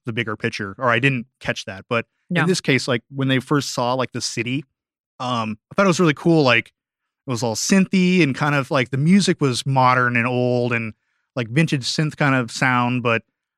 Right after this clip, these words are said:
Speaker 1: uh, I just, I really liked it. I thought that, like, they, they was smart with that decision.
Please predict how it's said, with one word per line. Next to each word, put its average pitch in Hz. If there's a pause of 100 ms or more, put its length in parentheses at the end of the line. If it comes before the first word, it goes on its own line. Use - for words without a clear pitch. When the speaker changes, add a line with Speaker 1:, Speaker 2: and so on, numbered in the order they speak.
(120)
Speaker 1:
uh, 113 (100)
I 156
just, 170 (220)
I 147
really 156
liked 135
it. 110
I 113
thought 131
that, 127
like, 117
they, 120
they 120
was 113
smart 143 (160)
with 131
that 139
decision. 139